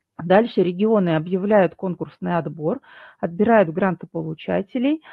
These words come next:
А, дальше где-то в середине года мы направляем запрос в субъект Российской Федерации с просьбой, а, направить нам предложение по возврату средств в случае, если таковые имеются.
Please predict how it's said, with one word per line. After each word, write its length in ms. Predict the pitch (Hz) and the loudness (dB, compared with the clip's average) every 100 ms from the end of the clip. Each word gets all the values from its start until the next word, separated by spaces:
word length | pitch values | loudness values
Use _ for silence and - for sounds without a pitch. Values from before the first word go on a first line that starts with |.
| - - | -20 -10
А, 480 | - 185 180 180 185 | -2 0 2 2 -2
дальше 680 | 175 226 226 208 - 196 180 | 2 4 4 0 -4 0 0
где-то 640 | 170 185 226 220 185 175 175 | -2 0 0 2 0 0 -4
в 120 | - | -6
середине 460 | 208 208 202 240 226 | -4 -2 0 0 -2
года 640 | 190 214 208 175 160 156 - | -2 0 0 0 0 -2 -4
мы 220 | 185 190 | -2 -2
направляем 640 | 180 - 185 202 196 170 | -2 -2 -2 0 0 0
запрос 380 | 196 202 208 190 | -4 -2 -2 -2
в 160 | - | -6
субъект 400 | - 170 196 180 | -8 0 0 0
Российской 440 | 190 170 196 - 190 | -6 -8 -10 -10 -12
Федерации 580 | - 175 196 185 - 165 | -8 -2 0 0 -2 -12
с 160 | _ | _
просьбой, 540 | - 190 165 151 156 - - - - | -4 -2 -2 -4 -6 -8 -18 -20 -14
а, 100 | - | -4
направить 560 | 175 185 - 202 185 185 | -2 -2 0 0 0 -2
нам 180 | 180 165 | -2 -4
предложение 580 | 175 170 185 196 170 160 | -4 -4 -2 -2 -4 -2
по 160 | 220 | 0
возврату 640 | 233 254 220 196 165 170 | 0 0 0 2 2 0
средств 420 | 180 - 208 208 - | -8 -2 -2 -2 -8
в 40 | - | -6
случае, 380 | 208 202 180 | -6 -4 -6
если 160 | 165 165 | -6 -8
таковые 540 | - - 175 170 156 151 | -10 -6 -4 -4 -6 -6
имеются. 720 | 196 180 143 151 - 233 | -4 -2 -2 -4 -4 -2